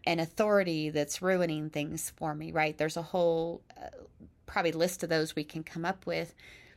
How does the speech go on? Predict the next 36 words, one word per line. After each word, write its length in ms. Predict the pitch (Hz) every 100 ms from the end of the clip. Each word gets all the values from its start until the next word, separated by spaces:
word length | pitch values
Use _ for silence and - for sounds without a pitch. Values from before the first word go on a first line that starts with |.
| _ _ 196
And 140 | 202
when 160 | 196 190
we're 120 | 208
in 180 | 302 440
that 180 | 202 -
mode, 720 | 143 160 185 220 165 147 147
I 160 | - 170
would 160 | 170
argue 480 | 160 165 160 165 156
that 340 | 160 151 131 - 170
whether 260 | 165 170
we 140 | 160 160
mean 340 | 160 175 226
to 120 | 269
be 180 | 247 247
or 80 | 262
not, 400 | 240 156 139 139 _
and 120 | - 165
I 60 |
think 180 | 160 175
we 140 | 170
often 320 | 127 156 202 185
don't 220 | 190 180
mean 220 | 165 170
to 140 | -
be, 240 | 160 139 143
but 220 | - 160
that 140 | -
we 160 | 180 170
are 100 | 165
frequently 1040 | - - 190 196 202 190 175 165 160 151 - - _ _ -
in 320 | 180 160 147
the 240 | 160 160 -
I, 320 | 147 151 - -
it 420 | 160 131 - - - _
mentality. 880 | 180 156 147 - 151 117 175 - -